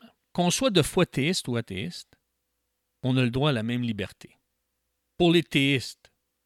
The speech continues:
c'est d'exercer un culte ou une adoration envers Dieu. Pour les athéistes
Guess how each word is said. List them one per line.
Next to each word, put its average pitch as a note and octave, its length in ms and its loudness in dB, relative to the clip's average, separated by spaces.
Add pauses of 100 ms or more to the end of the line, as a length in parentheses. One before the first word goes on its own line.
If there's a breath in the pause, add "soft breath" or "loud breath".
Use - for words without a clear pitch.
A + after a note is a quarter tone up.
(360)
c'est - 220 6
d'exercer D3 540 4
un B2+ 120 2
culte C#3 360 -2 (100)
ou D#3 160 4
une C#3+ 140 6
adoration A#2+ 560 2
envers G2+ 300 -4
Dieu. - 280 -12 (680 soft breath)
Pour D#3+ 160 2
les E3 240 6
athéistes A#2+ 720 0